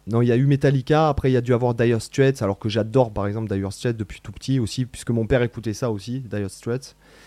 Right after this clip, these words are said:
Et après, euh, il y a eu Clapton à un moment donné, et franchement, j'ai essayé un peu de pro-, d'apprendre ces trucs, euh, mais ça me, j'ai écouté aussi, mais ça me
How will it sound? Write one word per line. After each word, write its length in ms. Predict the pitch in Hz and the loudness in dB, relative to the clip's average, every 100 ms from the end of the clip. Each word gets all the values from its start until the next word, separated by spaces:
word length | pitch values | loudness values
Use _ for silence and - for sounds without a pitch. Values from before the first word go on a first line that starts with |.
| - - - - _ _ - | -20 -20 -20 -20 _ _ 2
Et 120 | 131 | 4
après, 400 | 113 - 147 151 | 4 4 6 6
euh, 520 | 135 117 113 107 107 | 6 4 4 2 0
il 60 | 110 | 2
y 20 | |
a 40 | |
eu 80 | 117 | 0
Clapton 460 | 113 127 - 143 143 | 2 0 4 4 4
à 40 | |
un 40 | 117 | 2
moment 220 | 110 110 | 0 0
donné, 640 | 110 110 120 139 123 98 | 0 0 2 2 0 -2
et 40 | 95 | -4
franchement, 480 | - 110 - 123 123 | -6 -8 -2 0 2
j'ai 100 | 110 | 0
essayé 240 | - 120 | 0 0
un 60 | 107 | 0
peu 140 | 117 | -2
de 40 | |
pro-, 280 | - 113 110 98 | -4 -4 -4 -6
d'apprendre 460 | 104 107 - 117 113 | -4 -2 -2 -4 -2
ces 140 | - | -4
trucs, 420 | 101 - 123 120 | -6 0 0 0
euh, 120 | 110 98 | -2 -2
mais 120 | 98 | -4
ça 180 | - 95 | -6 -4
me, 340 | 95 92 92 | -4 -4 -6
j'ai 140 | 98 | -4
écouté 420 | 113 - 101 123 117 | -4 -4 -4 0 0
aussi, 420 | 101 - 117 120 | -2 -4 -2 -2
mais 100 | 110 | -2
ça 160 | - | -4
me 160 | 98 98 | -4 -4